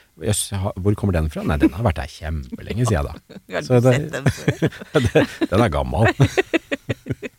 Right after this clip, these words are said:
Speaker 1: Så det er litt sånn du, det er litt sånn du gjør med
Speaker 2: Ja,
Speaker 1: no-,
Speaker 2: jeg gjør det.
Speaker 1: novemberpyntene?
Speaker 2: Ja, for da lurer jeg liksom både meg selv og, og, og liksom føler at jeg er mer diskré da,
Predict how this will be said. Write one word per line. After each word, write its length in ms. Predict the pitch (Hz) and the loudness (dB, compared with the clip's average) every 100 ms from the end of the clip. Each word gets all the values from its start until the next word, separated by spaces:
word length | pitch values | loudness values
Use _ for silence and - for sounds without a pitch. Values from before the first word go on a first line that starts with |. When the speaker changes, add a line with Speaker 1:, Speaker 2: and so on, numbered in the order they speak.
| 262 _ - 156 - | -16 _ -14 -8 -6
Speaker 1:
Så 140 | - | -2
det 80 | 151 | 2
er 80 | 135 | 4
litt 180 | 139 - | 2 2
sånn 260 | 131 117 | 2 4
du, 200 | 113 117 | 6 4
det 100 | 120 131 | 6 6
er 80 | |
litt 120 | 131 135 | 4 4
sånn 200 | 123 101 | 4 4
du 80 | |
gjør 280 | 110 107 95 | 4 4 2
med 140 | 98 107 | 2 4
Speaker 2:
Ja, 100 | 320 | 4
Speaker 1:
no-, 80 | 392 | 4
Speaker 2:
jeg 100 | 381 | 2
gjør 80 | |
det. 80 | 392 | 4
Speaker 1:
novemberpyntene? 720 | 110 101 85 - 90 85 127 170 | 4 4 2 2 0 -2 -4 0
Speaker 2:
Ja, 160 | 311 359 - | 2 0 -4
for 120 | 320 | -2
da 60 | 302 | 0
lurer 160 | 277 | 0
jeg 160 | 214 226 | -2 -2
liksom 140 | 233 | -4
både 160 | 226 202 | -4 -4
meg 160 | 202 196 | -4 -4
selv 340 | 185 165 185 - _ _ | -6 -6 -8 -14 _ _
og, 400 | 202 180 180 - | -6 -2 -2 -4
og, 180 | 190 180 - | -6 -8 -8
og 180 | 196 196 | -8 -8
liksom 200 | 185 185 | -12 -12
føler 300 | - 180 151 | -4 -2 -2
at 100 | 160 | -4
jeg 300 | 185 165 165 - - - - - - - - | -4 -4 -4 -8 -16 -20 -20 -20 -20 -20 -6
er 320 | - 190 196 190 - - - | -2 0 -2 -6 -16 -20 -4
mer 280 | 202 165 175 | -2 -2 -4
diskré 540 | 175 190 - - 185 190 | -6 -10 -10 -10 -6 -4
da, 140 | 190 | -4